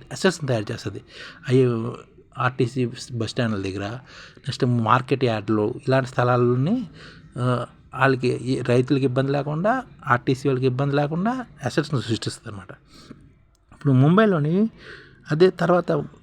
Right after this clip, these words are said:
ఆ, కర్ణాటక ప్లేస్ తర్వాత ముంబైలోని, ముంబైలోని బాంద్రా కుర్లా కాంప్లెక్స్,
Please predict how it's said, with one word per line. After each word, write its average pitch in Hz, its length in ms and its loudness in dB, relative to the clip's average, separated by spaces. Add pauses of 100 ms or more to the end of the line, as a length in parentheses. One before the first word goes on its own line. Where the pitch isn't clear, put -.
ఆ, 131 420 -4
కర్ణాటక 165 320 2
ప్లేస్ 165 180 2
తర్వాత 135 340 2
ముంబైలోని, 160 840 4 (180)
ముంబైలోని 160 540 4
బాంద్రా 151 360 2
కుర్లా 165 240 0
కాంప్లెక్స్, 135 600 0